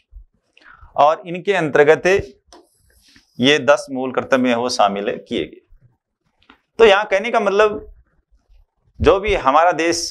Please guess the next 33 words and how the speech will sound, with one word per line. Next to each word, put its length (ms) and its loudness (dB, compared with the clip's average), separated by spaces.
एक 180 0
प्रजातांत्रिक 640 0
देश 260 0
है, 60 4
अब 200 -2
प्रजातांत्रिक 680 -2
देशों 260 -2
के 80 2
परिप्रेक्ष्य 500 -4
में 120 -4
यदि 160 2
अपन 260 -2
देखें 400 0
तो 80 -2
भारत 440 0
है 60 -2
वो 360 -10
इस 200 -2
मामले 280 0
में 140 -8
दूसरा 320 0
देश 260 -4
था 460 0
जहां 580 -2
मूल 300 4
कर्तव्य 400 0
हैं 380 -6
वो 140 0
शामिल 400 -2
किए 160 0
गए। 120 -2
जैसे 240 0
पहले 480 -2